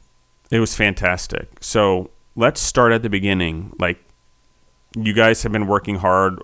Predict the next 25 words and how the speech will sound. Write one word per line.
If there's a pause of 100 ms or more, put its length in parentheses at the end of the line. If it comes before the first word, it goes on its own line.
(140)
We
do
prep
questions.
I
send
everyone
prep
questions
to
help
them
for
the
episode.
I
change
them
around
quite
a
bit.
Like,
every (440)
about